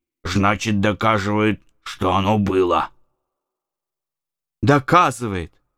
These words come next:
Как оно может доказывать? Так, как на суде и везде, Марс Том.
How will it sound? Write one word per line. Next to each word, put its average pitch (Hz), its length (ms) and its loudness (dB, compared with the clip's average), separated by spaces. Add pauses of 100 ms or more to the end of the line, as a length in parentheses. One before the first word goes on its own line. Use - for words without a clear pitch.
(800)
Как 226 320 2
оно 240 240 4
может 208 460 2
доказывать? 123 840 -2 (920)
Так, - 560 0 (180)
как - 400 -2
на 101 280 2
суде 95 640 0 (260)
и 147 340 0
везде, 120 680 2
Марс 82 500 -2
Том. 80 240 -6